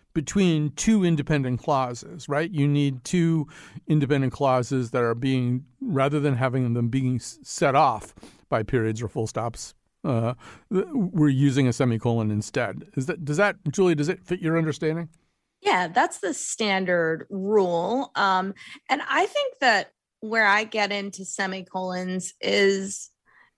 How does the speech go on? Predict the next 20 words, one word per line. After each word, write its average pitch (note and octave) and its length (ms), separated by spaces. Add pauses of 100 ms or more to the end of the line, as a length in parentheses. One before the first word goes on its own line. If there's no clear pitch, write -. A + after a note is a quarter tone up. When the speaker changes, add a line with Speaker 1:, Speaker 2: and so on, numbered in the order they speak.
Speaker 2:
really D#4+ 320
as A3+ 120
an A3 100
advanced F#3 640
comma, F#3 380
like, G3 320
you're G#3 120
making G3+ 440
lists, F#3 680
but F#3 400
the G3 220
ideas F#3+ 560
are E3+ 420 (200)
much G3+ 320
more G3 160
complex, - 920
you G3+ 100
know, F#3 180
that G3 240
the, A3 240